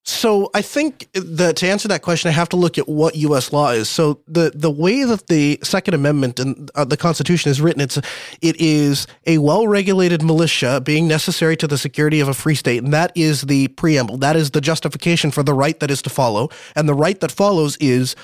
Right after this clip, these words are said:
the right of the people to keep and bear arms shall not be infringed. And there is no,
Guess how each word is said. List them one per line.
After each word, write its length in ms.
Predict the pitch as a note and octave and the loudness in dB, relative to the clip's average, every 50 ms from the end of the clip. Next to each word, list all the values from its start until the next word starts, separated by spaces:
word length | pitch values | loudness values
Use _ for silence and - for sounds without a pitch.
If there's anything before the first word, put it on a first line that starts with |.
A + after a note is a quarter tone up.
| - - - _ | -20 -20 -20 _
the 100 | _ D#3 | _ 0
right 220 | C#3+ D3+ E3 F#3 G3+ | 2 2 2 2 0
of 80 | G3+ | -2
the 80 | F#3 F3 | -2 -4
people 260 | - - D3+ - D3 | -2 -4 -4 -2 -4
to 80 | C#3+ D3 | -6 -4
keep 220 | - D3+ D3 C#3 | -2 -2 -2 0
and 100 | D#3 D3 | 0 0
bear 160 | C#3 C#3 C#3 | 2 0 0
arms 220 | - C3+ C3 B2 B2 | 0 0 0 0 0
shall 240 | - - C3+ C3+ C#3 | 0 0 0 2 2
not 200 | B2+ A#2 G#2+ - | 2 0 0 0
be 140 | B2 A#2+ | -2 -2
infringed. 400 | A#2 A#2+ - - C#3 A2+ A2 - - D3 | -2 -2 0 -2 -2 -2 -2 -4 -2 -2
And 160 | D#3 D#3 D3+ | -2 0 0
there 160 | E3+ E3+ - | -2 -2 0
is 300 | - A3 B3 B3 G#3+ - | 0 0 0 0 0 0
no, 640 | - D3+ D3+ E3 F3 F#3 G3 G3+ G#3 A3+ A#3+ B3+ B3+ | 0 0 2 2 2 2 2 2 2 2 2 0 -2